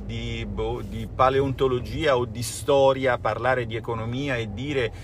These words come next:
che il tale strumento dà un risparmio di antamila, eh, miliardi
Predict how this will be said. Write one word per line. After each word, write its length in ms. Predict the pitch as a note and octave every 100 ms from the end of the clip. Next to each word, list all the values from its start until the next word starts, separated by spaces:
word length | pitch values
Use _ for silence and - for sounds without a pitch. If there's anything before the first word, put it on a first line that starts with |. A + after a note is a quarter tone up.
| - - -
che 440 | - C#3+ D3+ C3
il 300 | A2 B2 A#2
tale 320 | C3+ E3+ F3 C#3
strumento 800 | - - C3 C3 D3+ D#3+ - B2
dà 180 | A#2+ C#3+
un 120 | C#3
risparmio 920 | A#2 A#2 - B2 C#3+ D3+ C#3+ B2 A#2
di 340 | A2+ C#3 C#3+
antamila, 1700 | - B2+ B2+ - B2 C3 D3 D#3 D3 B2+ B2 A#2+ - A#2 A2+ A2 A2
eh, 40 | G#2+
miliardi 1040 | A#2 A#2+ B2 B2+ C3+ C#3 B2 A2+ A#2 A#2+